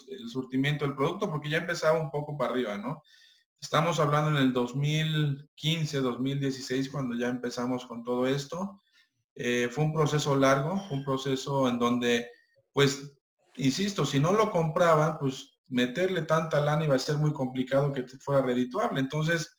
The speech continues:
la otra chamba me servía como, como la vaca lechera para empezarle a meter un poco al, al tema del mezcal, porque era difícil. Y, este, y de pronto, pues, pues, yo en Ciudad del Carmen me fui a hacer la consultoría y mi hijo en Puebla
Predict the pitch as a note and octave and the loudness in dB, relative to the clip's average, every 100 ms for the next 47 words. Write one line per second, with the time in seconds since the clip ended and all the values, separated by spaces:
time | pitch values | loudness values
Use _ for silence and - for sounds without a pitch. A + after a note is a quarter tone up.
0 | _ _ _ - A#2+ D3 E3+ F#3 E3+ E3 | _ _ _ 2 8 8 6 4 2 4
1 | D#3+ E3 E3+ C3+ C3 C3+ C3+ D3 D#3 D#3 | 2 2 4 2 2 2 2 4 2 2
2 | C#3+ B2 A#2+ A#2 - _ _ - B2 B2 | 0 2 2 -2 -8 _ _ -8 0 6
3 | B2 C3 D#3 F#3+ D3+ C3+ D3 D#3+ D#3+ C#3 | 8 8 6 4 0 0 0 -2 0 0
4 | B2 A#2+ - C#3+ D#3 D#3 C3 C#3 C#3 C#3 | 0 -2 -2 0 2 2 0 0 0 0
5 | C#3 C3+ C3+ - A2 A#2 A#2 C3 C#3 C3+ | -6 -4 -4 -2 -2 -2 -4 -4 0 0
6 | B2 A#2+ - C#3+ C#3+ D3 C3 C3 C3 B2+ | 0 -4 -2 -2 -2 -6 0 2 2 0
7 | D#3+ D3+ F3 G#3+ - - _ _ _ - | -2 -2 -4 -6 -8 -20 _ _ _ -6
8 | C3+ A#2 A#2 - C3+ C3 C3 D#3+ E3+ F#3+ | -2 0 -2 -2 2 4 4 0 2 2
9 | D#3 C3+ - - _ _ _ _ - C3 | 4 2 0 -10 _ _ _ _ -2 2
10 | C#3 D#3 E3 D#3 D3+ D#3 D#3 D#3 F3+ D#3+ | 6 6 6 4 4 4 6 4 4 4
11 | C#3 D3+ F3 - - A#2+ - C#3 C3+ C3+ | 2 0 -4 -10 -10 -10 -2 2 2 4
12 | C3+ C3+ C3+ C#3 C#3+ C#3+ D3 D3 C#3+ C3 | 2 2 0 -2 0 0 2 4 4 4
13 | C3+ C#3 C#3 D#3+ D#3+ D3+ D3+ G3 - | 4 0 0 2 2 4 2 -2 -8